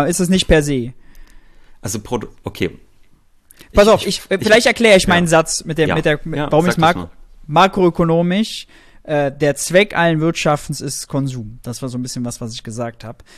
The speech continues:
Speaker 1: Äh, das meint, egal ob man Kapitalismus hat oder eine,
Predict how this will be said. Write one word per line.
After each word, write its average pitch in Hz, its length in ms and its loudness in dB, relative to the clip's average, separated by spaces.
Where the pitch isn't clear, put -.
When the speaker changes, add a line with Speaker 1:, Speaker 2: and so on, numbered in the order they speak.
Speaker 1:
Äh, 120 240 -12
das 143 300 -2
meint, 208 500 -2
egal 175 360 6
ob 190 100 0
man 160 240 0
Kapitalismus 202 920 -4
hat 185 280 -8
oder 170 420 -2
eine, 156 720 -2